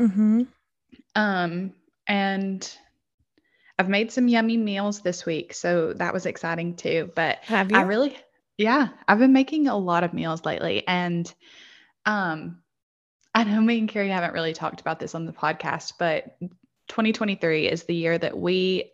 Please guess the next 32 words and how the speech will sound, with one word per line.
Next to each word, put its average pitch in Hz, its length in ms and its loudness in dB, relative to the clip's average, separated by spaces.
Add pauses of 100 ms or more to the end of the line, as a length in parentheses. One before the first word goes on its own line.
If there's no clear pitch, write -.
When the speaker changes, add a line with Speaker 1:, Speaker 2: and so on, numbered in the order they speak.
Speaker 2:
aspire 170 720 0 (120)
to - 100 -4
become 175 300 0
clean 175 300 -4
girls. 208 520 0 (300)
Speaker 1:
Mm. 214 280 4
Speaker 2:
We've 196 120 0
talked 185 260 2
about 185 200 6
being 175 220 2
dirty 175 260 6
sewer 175 320 4
rats 170 300 4
in 185 80 -2
the 175 80 -2
past. 175 640 4
<laughs> - 80 -6 (400)
And 226 360 2
Speaker 1:
Yes. 220 460 6
Speaker 2:
we 214 80 8
wanna 233 200 6
be 240 100 6
clean 190 300 -2
this 220 220 -4
year. 254 300 0 (320)
And 196 200 0
so 170 440 0 (140)
Carrie 196 260 2
and 190 80 0
I, 180 220 0 (220)
like, 170 200 -4
started 165 300 -2